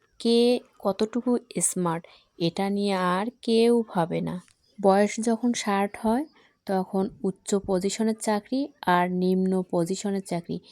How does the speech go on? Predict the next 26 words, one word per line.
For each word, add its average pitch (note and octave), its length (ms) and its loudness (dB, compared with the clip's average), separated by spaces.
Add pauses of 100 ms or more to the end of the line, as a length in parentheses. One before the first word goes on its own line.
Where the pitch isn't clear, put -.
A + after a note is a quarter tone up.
(300)
এটা F#3 180 -2 (100)
কোনো G#3+ 160 -2 (180)
ব্যাপারই F3 560 0 (100)
নয়। E3+ 180 -6 (520)
এমনকি A#3+ 640 2 (320)
একজন A3 280 0 (220)
পিয়নও A3 500 2 (480)
অবসরে A3+ 480 2 (100)
যাওয়া G3+ 220 4 (140)
তার F#3 160 2 (140)
বসের F3+ 340 0 (120)
দিকে G3 240 2 (280)
তাকায় F3 460 -4
না। F#3+ 80 -10 (720)
বয়স F#3 300 6 (120)
যখন A3 220 2 (140)
সত্তর G#3+ 480 2 (460)
তখন F3+ 400 2 (140)
আপনার F#3+ 260 -2 (140)
বড় F3 180 4 (140)
ফ্ল্যাট, F3 560 4 (460)
বড় E3+ 180 4 (140)
বাসা F3 320 0 (120)
এটা F#3 220 0
কোনো F#3+ 140 0 (180)
গর্বের F3+ 420 4